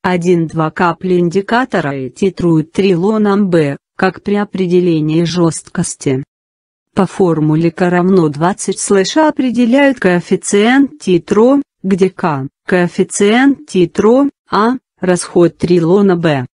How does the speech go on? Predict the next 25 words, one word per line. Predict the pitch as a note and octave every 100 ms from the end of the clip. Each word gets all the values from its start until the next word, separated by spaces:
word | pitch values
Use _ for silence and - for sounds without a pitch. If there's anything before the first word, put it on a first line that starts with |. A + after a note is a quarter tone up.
| _ _ -
Она | F#3+ G3+
пригодна | F#3+ G3 F#3+ F#3 F3 D#3+ D3+
для | E3+ E3+
сантинормального | - F3+ - E3+ E3+ F3 D#3+ D#3+ D#3 D#3+
раствора | E3 E3 - G#3+ A#3 A3+ G#3+
трилона | F#3+ E3 D#3+ F3 B3 A#3+ G3
и |
определения | F#3 F3 F#3 F3+ G3+ G3+ F#3 F3 F3
жесткости | F#3 A#3+ A#3+ - E3 - -
воды | E3 F3 E3 E3
в | D#3
М | E3+ F3
Г | F3 F3+ F3+
Х | -
слэш | - - G3 F#3 F#3+ -
Л. | E3+ C#3+ - _ _ _ -
Если | G3+ G3 F#3 - F3+
раствор | F3 - - D#3 D3
трилона | - G3 F#3+ E3+ A3 G#3+ F#3
приготовлен | - E3+ F3+ F3 F3+ E3 E3 E3
для | E3+ E3
определения | D#3+ F3+ F#3 E3+ F#3+ F3 E3+ D#3+
жесткости | E3 F3 G#3+ C4 - E3+ - -
в | F3+ E3+
градусах, | F#3 E3 D3 D#3+ - D#3 C#3+ - _